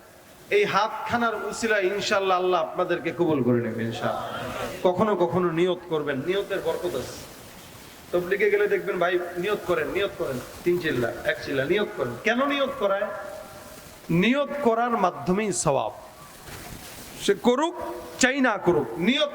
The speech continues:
করার মাধ্যমেই এ কারণে নিয়ত করবেন। আর কোথাও যদি কোনো বেঈমানকে যদি দেখি রাসূলের বিরুদ্ধে খালি একটু কথা বলছে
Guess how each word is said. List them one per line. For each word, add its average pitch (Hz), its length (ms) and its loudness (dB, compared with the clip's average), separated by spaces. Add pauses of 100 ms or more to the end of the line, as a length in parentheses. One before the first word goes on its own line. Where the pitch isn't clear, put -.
করার 262 300 2
মাধ্যমেই 262 520 0 (1700)
এ 196 80 2
কারণে 277 280 4
নিয়ত 320 220 0
করবেন। 240 320 4 (880)
আর 311 180 4
কোথাও 381 480 2
যদি 247 380 2 (140)
কোনো 269 220 2
বেঈমানকে 233 600 0
যদি 226 220 -2
দেখি 160 400 0 (680)
রাসূলের 220 420 2
বিরুদ্ধে 196 380 0
খালি 196 200 2
একটু 185 260 -2
কথা 165 240 2
বলছে 127 360 -2